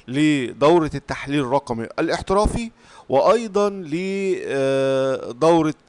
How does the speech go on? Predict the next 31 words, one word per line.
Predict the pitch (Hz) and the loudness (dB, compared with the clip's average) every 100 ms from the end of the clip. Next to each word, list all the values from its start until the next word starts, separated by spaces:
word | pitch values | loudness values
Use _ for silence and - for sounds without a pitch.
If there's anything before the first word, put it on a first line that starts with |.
| - | -10
الهيدج. | 147 123 123 - - - - | -6 -4 -4 -8 -12 -12 -10
طبعا | - 147 139 139 | -2 0 0 0
دوره | 143 147 - | 0 0 -2
الهيدج | 143 151 151 | -2 -2 -6
احنا | - 139 | -8 -6
كنا | - 156 143 147 147 139 - - - | 0 0 0 0 0 -4 -10 -20 -2
قلنا | 135 147 | 0 0
ان | 135 | -4
احنا | 143 151 135 | -6 -8 -8
لن | 131 147 - | -6 -8 -8
نفتحها | 131 127 - 165 - - | -8 -2 0 -2 -6 -8
مره | 131 143 143 139 | -2 -2 -2 -4
اخرى، | 127 160 190 | -2 -2 -2
لكن | 185 202 196 185 156 139 | -6 -6 -6 -6 -6 -2
جاءتنا، | 156 147 170 160 147 151 151 143 | 0 0 -4 -4 -2 0 0 0
آه، | 120 127 123 | -2 -2 -2
تعليقات، | 123 123 127 143 147 _ 135 | -2 -2 -2 0 -2 _ -4
آه، | 120 | -2
مهمه | 117 123 135 127 | -2 -2 -4 -4
جدا | 113 123 135 | -4 -4 -4
من | 123 | -6
الاصدقاء، | 123 - 123 120 - 135 147 - _ - - - - - | -8 -10 -10 -10 -4 -2 -2 -6 _ -20 -20 -20 -20 -6
آه، | 123 123 120 120 120 117 - | -2 0 2 0 -2 -4 -8
اعزاء | 90 127 117 135 135 | -4 -4 -4 -2 -2
للغايه. | 120 123 127 143 151 151 147 131 | -4 -4 -2 0 0 0 -2 -2
يا | |
بخت | 139 147 - | -4 -4 -6
اللي | 135 | 0
يعرف | 143 147 139 139 | 2 4 2 0
ياخد | 143 139 | -2 -4
معاك | 131 123 | -4 -4